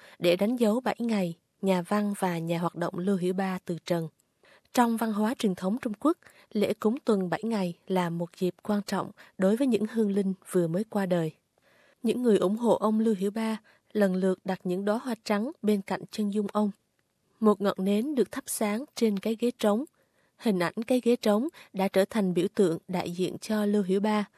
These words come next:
kể từ khi trên sân khấu tổ chức lễ trao giải Nobel đặt một chiếc ghế trống tượng trưng cho ông, vì chính quyền Trung Quốc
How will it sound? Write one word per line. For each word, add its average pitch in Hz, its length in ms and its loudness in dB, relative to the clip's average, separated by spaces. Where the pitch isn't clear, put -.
kể 214 200 0
từ 214 140 2
khi 226 380 0
trên 220 220 4
sân 214 200 -2
khấu 214 360 0
tổ 185 100 0
chức - 280 -4
lễ 202 200 0
trao 220 160 -2
giải 202 260 -2
Nobel 202 400 0
đặt 196 240 -2
một 170 120 0
chiếc - 180 -6
ghế 226 120 4
trống 220 340 2
tượng 185 180 4
trưng 220 260 2
cho 208 180 -2
ông, 202 200 2
vì 202 220 6
chính 233 240 0
quyền 202 200 4
Trung 202 200 -2
Quốc 302 160 2